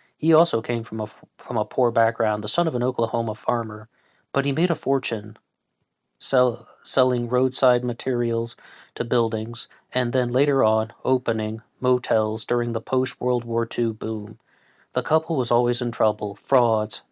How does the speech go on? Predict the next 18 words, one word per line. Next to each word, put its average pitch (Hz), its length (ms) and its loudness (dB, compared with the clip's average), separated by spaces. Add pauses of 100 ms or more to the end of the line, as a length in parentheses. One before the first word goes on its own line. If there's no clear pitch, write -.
thefts, 117 460 0 (120)
lawsuits, 120 560 0
and 123 160 -2
violence. 107 540 -2 (320)
Fires 165 340 2
kept - 220 -4
breaking 123 360 -2
out 113 140 2
at 113 100 -4
their 117 120 0
homes, 107 420 -4
followed 139 300 2
by 123 180 2
efforts 113 340 -4
to 117 80 -8
collect 117 300 -4
on 113 160 -2
insurance. 113 680 -8